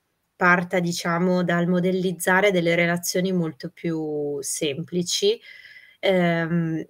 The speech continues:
in questo caso, mm, l'ho trovato particolarmente pertinente, particolarmente utile,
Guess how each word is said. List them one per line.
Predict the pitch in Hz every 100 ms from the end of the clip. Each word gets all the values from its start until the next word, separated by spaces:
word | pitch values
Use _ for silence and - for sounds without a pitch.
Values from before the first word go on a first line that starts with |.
| -
in | 202
questo | 202 226 - 226
caso, | 247 311 320 180 175
mm, | 190 180 175 175 170 -
l'ho | 175 185
trovato | 185 202 202
particolarmente | 190 190 - 185 190 190 185 190 185
pertinente, | 180 190 175 196 185 175 180 180
particolarmente | 175 180 - 175 170 170 175 175 180 175
utile, | 185 180 190 185 233